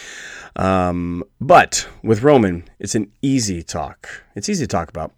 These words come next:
with a real doctor who can provide real medication, simple, safe, and totally discreet. With Roman, you get a free online evaluation and ongoing care for E D, all from the comfort and privacy of your home. The doctor will work with you and find the best treatment plan. If medication is appropriate, Roman will ship it to you free,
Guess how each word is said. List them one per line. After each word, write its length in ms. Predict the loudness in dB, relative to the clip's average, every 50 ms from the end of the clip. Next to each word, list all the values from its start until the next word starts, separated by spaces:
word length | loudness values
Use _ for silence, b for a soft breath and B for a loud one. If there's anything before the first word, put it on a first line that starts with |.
| _ -4
with 120 | -2 -2
a 40 | 0
real 200 | 2 4 4 4
doctor 360 | 4 4 2 0 -2 -4 -4
who 80 | -4 -6
can 140 | -6 -4 -4
provide 380 | -2 0 0 0 0 0 -2 -4 -4
real 220 | 0 2 2 2
medication, 580 | 2 2 0 -2 -4 -6 -6 -6 -8 -12 -14 -12
simple, 340 | -8 -2 0 0 2 0 -2
safe, 300 | 0 0 0 0 0 -2 -6 -10
and 120 | -10 -6
totally 220 | -4 -2 -2 -2 -2
discreet. 500 | -2 -4 -4 -6 -8 -8 -10 B B B B B B
With 120 | -4 2 6
Roman, 380 | 6 8 8 8 6 4 0 B B B B B
you 120 | -2 0 0
get 100 | 0 0
a 60 | -2
free 220 | -2 -2 -2 0 0
online 280 | 0 -2 -2 -2 -2
evaluation 600 | -2 -2 -2 -2 -2 -2 -2 -4 -4 -6 -8 -10
and 120 | -12 -12 -12 -10
ongoing 500 | -8 -8 -8 -8 -8 -8 -8 -8 -10 -12
care 280 | -12 -10 -10 -10 -12
for 280 | -12 -14 -12 -12 -12 -10
E 180 | -10 -12 -12
D, 240 | -12 -12 -14 -16 -14 -12
all 200 | -10 -8 -8 -8
from 200 | -8 -8 -10 -10
the 60 | -10 -10
comfort 320 | -12 -12 -12 -12 -12 -12
and 140 | -12 -14 -14
privacy 460 | -12 -8 -8 -8 -6 -6 -6 -8 -8
of 80 | -10 -12
your 120 | -12 -12
home. 280 | -10 -10 -12 -12 -14 b b b b b b b b b -2
The 80 | 2
doctor 260 | 4 4 4 4 2 0
will 120 | 0 2
work 200 | 2 2 2 2
with 180 | -2 -4 -4 -4
you 200 | -4 -4 -4 -4
and 120 | -6 -8
find 160 | -10 -10 -10
the 60 | -8
best 260 | -6 -4 -4 -4 -4 -6
treatment 320 | -6 -10 -10 -12 -14 -14
plan. 300 | -14 -12 -12 -10 -12 -10 -8
If 160 | -10 -8 -8
medication 480 | -8 -8 -6 0 0 2 2 2 -2 -4
is 80 | -6 -6
appropriate, 480 | -4 -4 -4 -4 -2 -4 -6 -6 -6 _
Roman 320 | -4 -2 -2 -2 -2 -4
will 80 | -6 -6
ship 260 | -6 -6 -6 -8 -8 -12
it 80 | -12
to 100 | -10 -8
you 140 | -8 -8 -10
free, 580 | -10 -14 -14 -10 -6 -4 -2 -2 -4 -4 -8